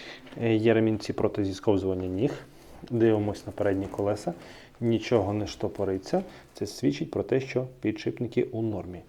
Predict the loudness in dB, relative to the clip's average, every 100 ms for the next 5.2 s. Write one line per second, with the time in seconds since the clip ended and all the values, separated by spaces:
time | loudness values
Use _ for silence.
0 | -20 -18 -18 -18 -18 -20 -20 -8 -2 0
1 | 0 0 2 2 2 2 0 -4 -8 -10
2 | -2 2 2 2 0 0 -18 _ -20 _
3 | -20 -20 -20 _ -20 -20 -18 -2 2 2
4 | 6 6 6 2 4 4 2 0 0 2
5 | 0 0